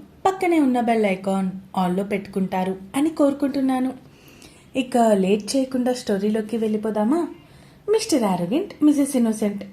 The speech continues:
ఎపిసోడ్ సిక్స్టీ సిక్స్. నా మాట వినవే, ఇంత బతిమాలతో నేనెప్పుడు ఎవరితోని మాట్లాడలేదు, నీతో మాత్రమే మాట్లాడుతున్నాను.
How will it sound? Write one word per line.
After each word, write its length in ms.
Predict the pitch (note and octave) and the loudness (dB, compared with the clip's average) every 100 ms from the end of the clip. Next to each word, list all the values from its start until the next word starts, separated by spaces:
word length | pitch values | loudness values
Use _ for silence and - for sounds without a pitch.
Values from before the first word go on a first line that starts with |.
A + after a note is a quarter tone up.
| - A3 | -8 -6
ఎపిసోడ్ 420 | G#3 F#3 F#3 G#3 | -4 -2 -2 -2
సిక్స్టీ 400 | A3 G#3 - A3 | -6 -8 -6 -6
సిక్స్. 300 | - G#3 - - - - - - - - | -6 -10 -10 -20 -20 -20 -20 -20 -10 0
నా 120 | A3 | 4
మాట 320 | G#3+ G3+ G#3+ | 6 6 6
వినవే, 440 | C#4 A3+ A3+ G3+ F#3 F#3+ - | 4 4 4 4 2 -4 -4
ఇంత 300 | A#3 B3+ D4 | 4 6 8
బతిమాలతో 680 | D#4 C4 B3+ B3+ B3+ B3+ A#3 G3+ | 6 6 4 2 2 0 -2 -2
నేనెప్పుడు 480 | G3+ G3 G3 A#3+ B3 | 0 2 2 0 2
ఎవరితోని 580 | G3+ F3 G#3+ G#3 A3 | 2 2 0 2 2
మాట్లాడలేదు, 680 | B3 G#3+ G3+ G#3 G3 F#3 F#3 - - - - - A#3+ | 4 2 2 0 0 0 -2 -6 -18 -20 -20 -4 4
నీతో 260 | A#3 C#4 | 6 6
మాత్రమే 440 | B3+ A3+ B3 C#4 C#4+ | 4 4 2 4 4
మాట్లాడుతున్నాను. 960 | B3+ G#3+ G#3+ G3+ G3+ F#3+ F3+ F#3 - | 4 2 0 0 2 0 0 -2 -8